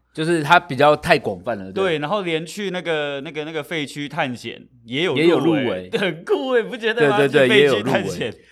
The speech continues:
Speaker 1: 我有看到，就是有时候会有一种入围，说：“啊，他这个也入围，闹闹的。”
Speaker 2: 对。
Speaker 1: 就是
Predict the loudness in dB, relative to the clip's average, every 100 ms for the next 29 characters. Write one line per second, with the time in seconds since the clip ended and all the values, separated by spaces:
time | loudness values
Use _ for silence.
0 | _ 2 4 6 4 4 4 6 6 6
1 | 6 6 8 8 8 6 4 2 2 0
2 | 0 0 -2 -2 -4 -2 -2 -2 -2 -2
3 | -4 -4 -4 -4 -4 -6 -8 -14 _ _
4 | _ -14 -14 -4 2 2 0 -8